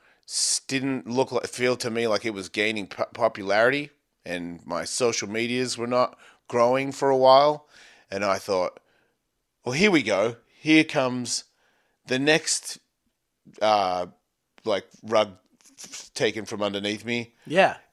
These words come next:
Speaker 1: 'Cause
Speaker 2: The
Speaker 1: this is,
Speaker 2: shoe,
Speaker 1: this
Speaker 2: the other
Speaker 1: is,
Speaker 2: shoe's
Speaker 1: yeah,
Speaker 2: dropping.
Speaker 1: and, and I'm already, and, and, and the last year, maybe longer, I have been,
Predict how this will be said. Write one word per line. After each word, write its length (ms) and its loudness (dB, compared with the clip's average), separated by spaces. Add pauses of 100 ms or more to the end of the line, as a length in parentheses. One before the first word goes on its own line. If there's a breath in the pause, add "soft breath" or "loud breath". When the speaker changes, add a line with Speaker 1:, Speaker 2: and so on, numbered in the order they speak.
(180)
Speaker 1:
'Cause 260 -2
Speaker 2:
The 80 -2
Speaker 1:
this 80 2
is, 160 2
Speaker 2:
shoe, 160 2
Speaker 1:
this 140 -2
Speaker 2:
the 80 4
other 100 4
Speaker 1:
is, 60 0
Speaker 2:
shoe's 220 0
Speaker 1:
yeah, 140 8
Speaker 2:
dropping. 280 2
Speaker 1:
and, 140 4
and 300 4
I'm 220 4
already, 760 8
and, 160 4
and, 200 0
and 120 0
the 80 -2
last 340 4
year, 400 2
maybe 240 -4
longer, 400 6
I 200 4
have 200 2
been, 420 -2